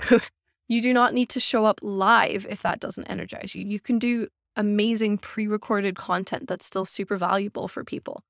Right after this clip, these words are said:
Think about what you wanna do and lean into that. Number four, protect your emotional energy. Be careful with what you're doing with your sanity in terms of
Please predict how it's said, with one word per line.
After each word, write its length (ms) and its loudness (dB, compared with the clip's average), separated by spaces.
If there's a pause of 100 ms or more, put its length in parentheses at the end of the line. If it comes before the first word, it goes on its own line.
(440)
Think 180 4
about 240 6
what 140 0
you 140 0
wanna 220 4
do 360 2 (480)
and 180 2
lean 160 -2
into 240 -4
that. 320 -12 (920)
Number 260 4
four, 380 2
protect 540 -2
your 300 -2
emotional 720 2
energy. 520 0 (320)
Be 300 0
careful 600 0
with 320 -2 (300)
what 260 0
you're 160 2
doing 380 2
with 220 -6
your 340 -6
sanity 680 -4
in 200 -6
terms 320 -8
of 220 -2